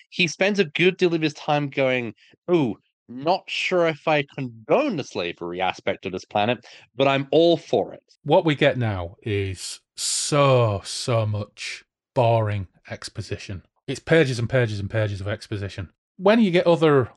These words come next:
Speaker 2: 'cause this is essentially, we'll talk about what Sword and Planet is, but this is essentially a Sword and Planet fantasy novel.
Speaker 1: Yeah.
Speaker 2: Gen-, generally, when you get these things, people are catapulted into a strange world, and then, like with John Carter, he is in peril straight away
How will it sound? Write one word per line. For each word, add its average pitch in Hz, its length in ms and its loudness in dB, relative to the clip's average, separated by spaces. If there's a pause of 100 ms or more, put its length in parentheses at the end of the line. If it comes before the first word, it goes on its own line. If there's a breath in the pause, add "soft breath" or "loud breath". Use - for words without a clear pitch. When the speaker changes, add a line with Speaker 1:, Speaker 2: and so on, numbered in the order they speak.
Speaker 2:
'cause - 100 -16
this - 180 -4
is 104 140 -14
essentially, 101 480 -6
we'll 107 80 -6
talk - 240 0
about - 240 -6
what - 140 -8
Sword 107 240 -4
and 101 100 -8
Planet 101 280 -10
is, 98 100 -16
but 127 200 -4 (140)
this 175 180 -6
is 139 120 -6
essentially 120 400 -4
a 104 40 -6
Sword 104 280 -4
and 98 100 -8
Planet 92 320 -8 (680)
fantasy 104 380 -10
novel. 104 380 -10 (380 soft breath)
Speaker 1:
Yeah. 123 180 0
Speaker 2:
Gen-, 208 240 2
generally, 185 340 2
when 139 140 2
you 131 40 0
get 131 140 2
these 123 220 -2
things, 120 180 -2
people 165 320 0
are - 40 -4
catapulted 139 500 -4
into 123 200 -4
a 117 40 -2
strange 123 440 -2
world, 110 480 0 (380 soft breath)
and 117 200 0
then, 113 180 2
like 120 260 2
with 117 140 0
John 110 240 -2
Carter, 104 560 -2 (420 soft breath)
he 127 320 0
is 120 240 0
in 110 140 -2
peril 117 480 -2 (160)
straight 120 360 0
away 107 380 -2